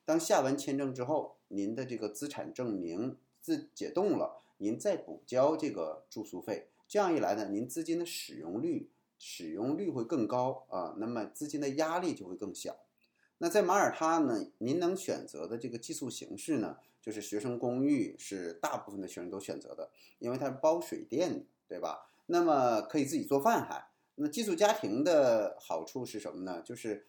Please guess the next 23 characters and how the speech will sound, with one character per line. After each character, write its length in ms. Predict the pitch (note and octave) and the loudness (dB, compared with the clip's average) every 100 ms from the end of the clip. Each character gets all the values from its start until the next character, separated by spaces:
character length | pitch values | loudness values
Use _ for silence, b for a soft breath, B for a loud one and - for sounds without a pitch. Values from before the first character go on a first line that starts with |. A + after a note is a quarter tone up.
| b | b
有 120 | G#2 | 0
人 100 | C3+ | 2
给 80 | G3 | 2
你 100 | E3 | 2
做 160 | D#3 E3 | 2 2
饭， 300 | A3+ - - | 2 2 -4
但 220 | - D3+ D3 | 2 2 2
是 140 | C#3 | -2
呢， 220 | B2 G#2 | -2 -2
你 100 | F#2 | -4
不 140 | - - | -8 -4
见 200 | F3 C#3+ | -2 0
得 120 | F2 | 0
爱 120 | B2+ | -2
吃 400 | B2+ F#3 G#3+ - _ _ | -2 -2 -2 -6 _ _
啊。 260 | F2+ D#2 - b _ | -10 -10 -14 b _
呃， 200 | G#2+ G2+ | 0 2
另 120 | D3 | 4
外 120 | E3 | 4
呢， 120 | D3 B2 | 2 0
家 180 | E3+ | -2
庭 380 | F3+ - F2+ G#2 | -4 -6 -6 -4
呢 260 | C3 A2+ | -2 -4